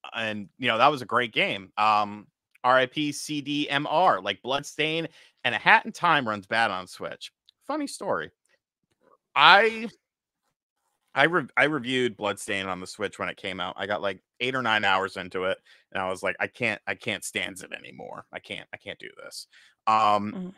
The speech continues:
Speaker 1: I saw the game popped up on Game Pass. I started to play it on Game Pass, and I was like, I played, like, an hour of it, and I was like, "I don't wanna keep playing it because I know I have a Switch save file. I wonder if they ever fix the Switch version of the game."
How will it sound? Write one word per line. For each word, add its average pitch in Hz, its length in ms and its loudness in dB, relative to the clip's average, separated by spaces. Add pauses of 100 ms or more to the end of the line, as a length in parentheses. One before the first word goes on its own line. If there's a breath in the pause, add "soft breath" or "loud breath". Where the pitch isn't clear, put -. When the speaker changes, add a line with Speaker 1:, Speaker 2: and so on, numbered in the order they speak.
Speaker 1:
I 135 80 6
saw 202 260 6
the 247 100 -2
game 139 360 0
popped 135 280 2
up 123 120 -2
on 110 140 2
Game 113 320 -4
Pass. 95 480 -2
I 113 120 2
started 175 360 4
to - 80 0
play 147 360 0
it 110 140 0 (540)
on 120 200 4
Game 160 340 0
Pass, 98 600 -2
and 120 120 -2
I 123 100 4
was 117 260 -2
like, 107 240 -2
I 104 60 -2
played, 220 240 0
like, 359 120 -2
an 107 180 -8
hour 101 360 2
of 90 140 -4
it, 95 160 -6
and 123 80 -4
I 127 60 0
was 131 140 -8
like, - 140 -16
"I 160 120 -12
don't 196 120 -12
wanna 170 180 -6
keep - 260 -10
playing 120 320 -2
it 143 140 0 (280 soft breath)
because 123 180 -6
I 113 80 0
know 135 220 4
I 170 80 8
have 131 200 2
a 113 60 -8
Switch - 280 -8
save 107 320 -6
file. 85 360 -6
I 117 140 2
wonder 220 520 -2
if 131 160 -4
they 135 220 0
ever 104 260 -2
fix - 360 -8
the 107 120 -8
Switch - 340 -10
version 98 360 -6
of 95 80 -8
the 104 80 -8
game." 165 460 -4